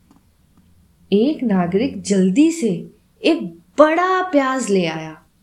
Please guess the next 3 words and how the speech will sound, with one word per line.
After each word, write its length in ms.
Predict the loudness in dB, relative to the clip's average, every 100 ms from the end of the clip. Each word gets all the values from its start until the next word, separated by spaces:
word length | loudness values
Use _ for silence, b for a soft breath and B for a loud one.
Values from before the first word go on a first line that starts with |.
| _ _ _ _ _ _ _ _ _ _
"अब 300 | 0 0 -2 4
छिप 260 | 4 4 2
जाओ," 640 | 0 2 0 -4 -8 -16